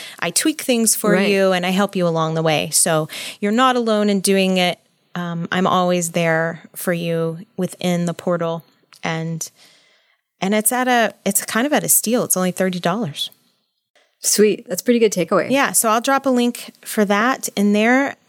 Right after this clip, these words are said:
Speaker 1: And of course, you know, I also do one-on-one coaching too. So if you wanted to go deeper, there's that. But the self-pace is a
Speaker 2: Mm-hmm.
Speaker 1: nice way to sort of just dip your toes into the world of coaching, which is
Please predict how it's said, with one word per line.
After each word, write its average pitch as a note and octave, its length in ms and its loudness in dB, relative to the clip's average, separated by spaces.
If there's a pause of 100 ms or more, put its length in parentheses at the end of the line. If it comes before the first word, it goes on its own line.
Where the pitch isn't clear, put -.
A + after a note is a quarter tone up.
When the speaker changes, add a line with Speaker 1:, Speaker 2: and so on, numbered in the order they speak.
Speaker 1:
And G3 520 2
of A#3+ 160 -2
course, C4+ 320 2
you A3+ 140 -2
know, D#3+ 280 -2
I F#3+ 140 0
also F#3+ 260 2
do E3 400 -6
one-on-one E3 480 -2
coaching E3 400 -8
too. D#3 220 -4
So - 160 2
if - 140 -10
you F3+ 80 -8
wanted F#3 180 -8
to - 60 -16
go F3 120 -6
deeper, F3 340 -6
there's D#3+ 240 -6
that. D#3+ 220 -6 (140)
But - 200 -6 (600)
the A#3 80 -6
self-pace D4 480 0
is F3 140 -2
a - 20 2
Speaker 2:
Mm-hmm. G3 60 2
Speaker 1:
nice F#3 260 0
way F3+ 100 2
to F3 80 -2
sort F3 220 -2
of E3+ 100 -10
just - 400 -2 (180)
dip B3+ 220 0
your G#3+ 80 2
toes E3+ 380 2
into E3+ 340 -2
the F#3 80 0
world E3 240 0
of E3 120 -10
coaching, E3 400 -4
which - 180 -8
is - 300 0